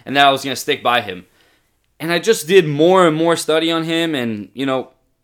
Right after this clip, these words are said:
actually my co-host Mike kinda pointed some things out while we were watching some tape, and I couldn't ignore his lack of a route tree. His inability to really get in and out of breaks smoothly.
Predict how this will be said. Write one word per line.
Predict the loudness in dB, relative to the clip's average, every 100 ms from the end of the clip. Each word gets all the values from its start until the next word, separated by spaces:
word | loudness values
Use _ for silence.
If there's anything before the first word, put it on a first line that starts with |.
| _
actually | -4 -4 -2
my | -2 -2
co-host | 0 0 2 0
Mike | 0 -2 -2
kinda | -2 -2 -2 -6 -20 _
pointed | -2 0 0
some | -2
things | -2 -2 0
out | 0 2 0 -2
while | -2
we | -2
were | -2
watching | 0 0 -2
some | -8 -4
tape, | -2 -2 -4 _ _ _
and | -4 0 0 -2 -8 _ -8
I | -8
couldn't | -2 0 0 0
ignore | 0 2 6 6 4 -4 -18 _ _ _ _
his | -12 -8 -8 -2
lack | 2 2 2
of | -2
a | -2
route | 0 -2 -6
tree. | -16 -16 -18 _ _ _ _ _ _
His | -6 -6 -12 _ _
inability | -2 0 0 0 2 0 -2
to | -4 0 0 0 -6 _ -8
really | -2 0 0 -6 _ _ _
get | 2 4 4
in | 0
and | 2
out | 2
of | 0
breaks | 0 -2 -2
smoothly. | -6 -2 0 0 -4 -6